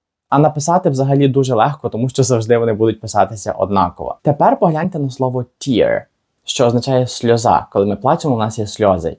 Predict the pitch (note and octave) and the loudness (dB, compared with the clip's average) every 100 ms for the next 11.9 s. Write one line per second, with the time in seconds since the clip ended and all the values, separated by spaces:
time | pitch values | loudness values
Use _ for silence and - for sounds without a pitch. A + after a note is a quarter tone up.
0 | _ - A2 D#2 G#1+ - _ _ _ - | _ -2 0 2 -2 -8 _ _ _ -2
1 | A2+ C#3+ B3 A#3+ G#3 G#3+ G3 E3+ D3 D3 | 0 0 0 0 0 2 2 2 0 -2
2 | - D#3+ C#3 F#2 E2+ D2+ - _ _ _ | -2 -2 0 -2 -2 -4 -10 _ _ _
3 | _ _ _ _ - D3 F#3 E3 D#3+ D3 | _ _ _ _ 0 0 2 0 2 2
4 | C3 A#2 C#3 E3 C3 A#2+ C3+ A#2+ A#2+ A2 | 2 2 2 2 -2 -4 0 2 2 -2
5 | A#2 - G2 C2+ - _ _ _ _ _ | -6 -2 -2 -2 -6 _ _ _ _ _
6 | _ _ _ _ _ - C#3 E3 D3 - | _ _ _ _ _ -4 -2 -2 -4 0
7 | C3+ B2 C3 B3 - _ - G2+ C3 A3 | 0 4 2 2 -4 _ -4 2 4 4
8 | - _ _ _ - G#2 D#2+ _ _ _ | 0 _ _ _ -4 -2 -2 _ _ _
9 | C#3+ B2+ - _ _ - - C#3 A#2 D#2 | -2 -2 -4 _ _ -14 -2 2 4 4
10 | - _ _ _ _ - B2 - - G3+ | -2 _ _ _ _ -2 -2 -2 0 2
11 | D#3+ G#2 E3+ D3 B2 A#2 B2+ B2+ | 4 4 2 -2 -2 -2 -2 -4